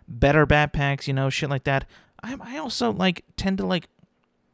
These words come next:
you know, keep things for the longer shelf life, or with a longer shelf life. You know, or I try to find things that'll last me a long time. I, I don't enjoy buying,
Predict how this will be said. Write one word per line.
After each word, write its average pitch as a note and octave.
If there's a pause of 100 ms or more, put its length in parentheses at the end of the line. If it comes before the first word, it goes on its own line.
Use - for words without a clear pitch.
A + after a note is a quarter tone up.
(260)
you D#3
know, F#3+
keep F3
things E3+
for E3+
the E3+
longer D#3
shelf -
life, - (220)
or D3+
with D3+
a E3+
longer D#3+
shelf G#3+
life. - (520)
You B2+
know, D3
or D3+
I D#3+
try D#3
to F3
find D#3
things D#3
that'll D#3
last D3
me E3
a -
long C3+
time. E3 (760)
I, -
I C3+
don't D#3+
enjoy D#3
buying, C3+